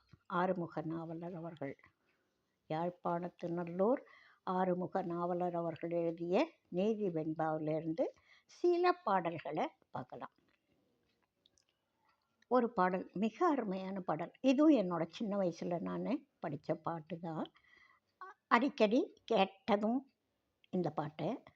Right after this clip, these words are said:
அதனால அது நல்லா பிடிச்ச பாட்டா இருக்கு. "கண்ணிரண்டே யாவர்க்கும், கற்றோர்க்கு மூன்று விழி,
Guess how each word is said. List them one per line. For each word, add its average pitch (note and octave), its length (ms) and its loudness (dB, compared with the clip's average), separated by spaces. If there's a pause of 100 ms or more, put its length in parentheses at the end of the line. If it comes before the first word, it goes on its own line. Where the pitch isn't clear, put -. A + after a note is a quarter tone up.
(180)
அதனால A3 420 2
அது C4 160 4
நல்லா G3 600 0 (1400)
பிடிச்ச G#3+ 280 2
பாட்டா F3+ 360 4
இருக்கு. E3+ 520 0 (720)
"கண்ணிரண்டே G3+ 1040 6 (200)
யாவர்க்கும், F3 800 2 (540)
கற்றோர்க்கு C#4+ 720 4
மூன்று A#3 500 6
விழி, F#3 340 -2